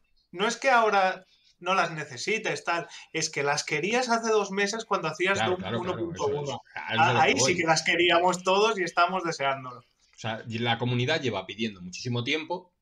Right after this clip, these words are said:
Speaker 2: que saliesen personajes de tecnológicos y que saliesen personajes de biológicos. No porque las ara-, no porque los simbiontes no puedan hacer el contenido, sino porque, eh, porque estás, o sea, es como cuando Fernando Alonso compite con,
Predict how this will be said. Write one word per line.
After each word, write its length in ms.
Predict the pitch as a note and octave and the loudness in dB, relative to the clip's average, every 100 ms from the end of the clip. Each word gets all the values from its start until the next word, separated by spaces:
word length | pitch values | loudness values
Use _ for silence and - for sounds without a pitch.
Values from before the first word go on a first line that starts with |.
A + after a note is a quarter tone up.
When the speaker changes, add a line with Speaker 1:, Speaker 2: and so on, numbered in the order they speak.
| _ _ | _ _
Speaker 2:
que 120 | A#2 | -10
saliesen 580 | - G2 A2+ A#2+ G2 E2 | -6 -4 -2 -2 -6 -12
personajes 480 | E2+ - G2 - A2+ | -12 -10 -10 -8 -8
de 100 | A2+ | -6
tecnológicos 800 | A2+ A2+ A#2+ F3 E3+ G3 A3 - _ _ _ | -4 -4 -4 -4 -8 -12 -16 -20 _ _ _
y 80 | A#2+ | -8
que 80 | A#2 | -8
saliesen 340 | G2+ G#2 B2+ | -6 -6 -6
personajes 440 | B2 A#2 A#2 C#3+ | -6 -6 -6 -4
de 80 | B2 | -6
biológicos. 720 | G2 F2 F#2+ - F2 - _ _ _ _ _ - | -6 -6 -8 -10 -20 -20 _ _ _ _ _ -4
No 320 | G#2+ C3+ C3 | 0 2 2
porque 280 | A2+ F#2+ F#2 | -2 -4 -4
las 180 | F2+ | -6
ara-, 180 | G2+ A2 | -4 -4
no 240 | A2 A2+ A#2+ | -4 -4 -4
porque 200 | B2 B2+ | -2 -2
los 120 | A#2 | -2
simbiontes 500 | B2+ A#2+ C#3+ C#3 G2 | -2 -2 -2 -4 -10
no 280 | F#2 G2+ G2+ | -10 -14 -8
puedan 280 | A2+ A2+ A2+ | -6 -4 -6
hacer 180 | - | -6
el 100 | A#2+ | -6
contenido, 560 | B2 B2 C3+ D3 E3 - _ _ | -6 -6 -6 -6 -8 -12 _ _
sino 360 | - A#2 F#2 F2+ | -12 -8 -8 -6
porque, 520 | F2 - D#2+ D2+ _ - | -8 -8 -12 -12 _ -20
eh, 100 | G2 | -18
porque 260 | - F2 G2 | -16 -14 -12
estás, 540 | F2+ - G2 A#2 - - - - _ | -12 -6 -2 -2 -4 -14 -20 -20 _
o 40 | - | -10
sea, 220 | F2+ F#2+ | -8 -2
es 200 | B2 - | -2 -2
como 280 | F3 D3+ A2+ | -4 -4 -4
cuando 240 | G2+ G2 | -6 -6
Fernando 320 | G2 G2+ A2+ | -8 -4 -2
Alonso 340 | A2+ B2 D#3+ - | -2 -2 -4 -6
compite 460 | A2 F2+ A2+ C3 | -8 -6 -6 -4
con, 420 | C3 G#2+ F#2 F2+ | -4 -6 -8 -14